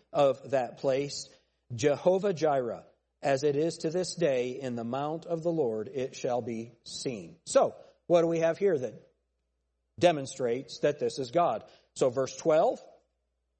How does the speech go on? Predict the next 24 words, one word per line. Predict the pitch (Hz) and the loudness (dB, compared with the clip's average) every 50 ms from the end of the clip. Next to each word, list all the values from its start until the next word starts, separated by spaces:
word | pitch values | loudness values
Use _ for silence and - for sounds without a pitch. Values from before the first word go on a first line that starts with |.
| _ _ _ - | _ _ _ -6
verse | 120 113 - | -6 -6 -4
twelve, | - - 139 165 202 233 226 - - - _ _ _ _ _ - | -2 0 2 2 2 2 -2 -6 -16 -20 _ _ _ _ _ -4
"And | 156 151 147 | -4 -2 -2
he | 165 160 | -2 -2
said, | 143 - 175 151 | 0 0 0 2
Lay | 143 147 151 165 | 2 2 2 2
not | 170 165 170 143 - | 2 0 -2 -2 -2
thine | 160 156 156 143 | -2 -4 -2 -2
hand | 143 170 180 185 | -4 -2 -2 -2
upon | 175 170 170 165 156 | -2 -2 -4 -2 -2
the | 143 135 | -2 0
lad." | 131 139 156 170 165 | 0 0 0 0 0
Who's | 139 175 180 170 | -2 -2 -4 -4
speaking? | - - 185 175 170 214 214 196 | -4 -4 -4 -2 -2 -4 -6 -6
The | 143 127 127 | -6 -6 -6
angel | 131 131 123 127 127 120 | -6 -6 -6 -4 -4 -4
of | 113 107 | -4 -6
the | 117 | -6
Lord. | 113 107 107 117 151 220 - - _ _ _ _ _ _ _ _ _ _ _ _ _ _ _ _ _ _ _ _ _ _ _ - | -6 -4 -4 -4 -6 -8 -12 -18 _ _ _ _ _ _ _ _ _ _ _ _ _ _ _ _ _ _ _ _ _ _ _ -2
"Neither | 151 160 156 156 | 0 0 2 2
do | 143 147 160 160 | 2 0 0 0
anything | 160 156 151 151 151 | 0 -2 -2 -4 -4
unto | 151 156 165 170 | -4 -2 -2 0
him. | 165 175 190 214 220 | 0 -2 -2 -4 -6